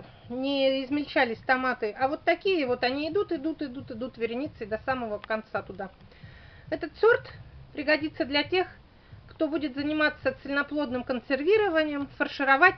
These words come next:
томатики, потому что крупноплодные для этого не идут. Вот прекрасный сорт, перцевидный.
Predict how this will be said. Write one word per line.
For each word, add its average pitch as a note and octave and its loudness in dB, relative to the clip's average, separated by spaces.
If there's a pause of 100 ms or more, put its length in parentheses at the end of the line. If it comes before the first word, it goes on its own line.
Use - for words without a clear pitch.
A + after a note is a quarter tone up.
томатики, C#4+ -2
потому C#4 0
что C4+ -4
крупноплодные C#4 -2
для A#3+ 0
этого B3 -4
не A#3 -2
идут. E4 -2 (760)
Вот E4 -2
прекрасный C#4+ 4
сорт, B3+ -2
перцевидный. A3+ -6